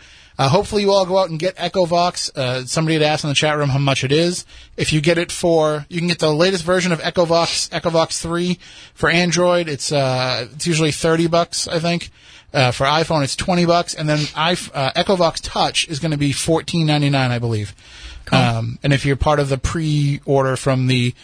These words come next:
Speaker 1: Echovox users group, it's, uh, I think it's twelve ninety-nine or thirteen ninety-nine. So it's definitely worth, uh, joining the group, save a couple bucks.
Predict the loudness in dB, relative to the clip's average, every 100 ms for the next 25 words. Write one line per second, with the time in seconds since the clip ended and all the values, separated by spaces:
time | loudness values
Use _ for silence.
0 | -20 -20 _ 0 2 2 0 0 0 0
1 | 0 2 0 0 -2 -4 0 0 2 0
2 | -2 0 0 0 0 0 0 -2 -6 -6
3 | -8 -10 -14 _ -20 -20 -20 _ 0 0
4 | 0 0 -2 -4 -4 -4 0 0 2 0
5 | 0 2 2 2 2 0 -2 -2 0 0
6 | 0 -2 -2 -2 -4 -2 -4 -4 -6 -6
7 | -8 -10